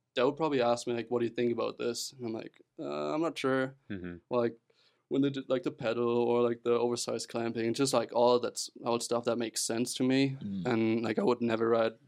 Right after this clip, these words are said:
Speaker 1: different pedal now or write, like,
Speaker 2: Which,
Speaker 1: a
Speaker 2: what, what, what pedal are you talking about? With
Speaker 1: The
Speaker 2: the,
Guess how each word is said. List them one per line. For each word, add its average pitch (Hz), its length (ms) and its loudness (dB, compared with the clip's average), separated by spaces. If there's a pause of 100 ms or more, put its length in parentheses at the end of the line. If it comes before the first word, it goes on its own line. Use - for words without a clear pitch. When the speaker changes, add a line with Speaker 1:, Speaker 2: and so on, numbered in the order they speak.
(100)
Speaker 1:
different 120 280 -4
pedal 127 300 0
now 113 300 -6 (380)
or 113 460 0
write, - 220 2
like, 113 80 0
Speaker 2:
Which, 117 80 -10
Speaker 1:
a 117 120 4
Speaker 2:
what, 110 260 4
what, 107 360 -12
what 107 240 -8
pedal 92 340 -6
are 85 60 -8
you 87 80 -10
talking 85 260 -12
about? 87 200 -6
With - 140 2
Speaker 1:
The - 0 -
Speaker 2:
the, 87 280 0